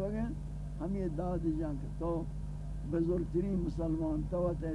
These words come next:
در اسلام، اولین مسلمان توت ہے، بل بسیاری ہستن کہ تر ہم مسلمان قرار نہ دیں، چہ عداوتا و دشمنی یا امان۔ چیزیں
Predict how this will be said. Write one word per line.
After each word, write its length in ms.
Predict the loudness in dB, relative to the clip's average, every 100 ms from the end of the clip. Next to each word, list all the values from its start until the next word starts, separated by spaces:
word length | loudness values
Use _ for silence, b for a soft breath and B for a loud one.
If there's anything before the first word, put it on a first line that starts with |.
| -2
در 120 | 0 0
اسلام، 460 | -2 -2 -2 -2
اولین 540 | -2 -2 -2 0 2 2
مسلمان 640 | 0 -2 -2 0 0 -2 -2
توت 360 | 0 0 0 0
ہے، 180 | -2 -2 -4 -6 -4 -2
بل 160 | 0 0 0
بسیاری 580 | 0 0 2 2 2 2
ہستن 400 | 0 0 0 0
کہ 120 | 0
تر 140 | 0 2
ہم 140 | 2
مسلمان 520 | 0 -2 -2 0 0 0
قرار 340 | 0 -2 0 -2 0
نہ 80 | 0
دیں، 100 | 0 -2 -4
چہ 60 |
عداوتا 640 | -4 -2 -2 -2 -4 -4 -4
و 100 | -4 -4
دشمنی 460 | -4 -2 -2 0
یا 80 | -2
امان۔ 420 | -2 -4 -2 -2 -4 -4 -4 -6 -6 -6 B B B -4 0
چیزیں 520 | 0 0 0 0 0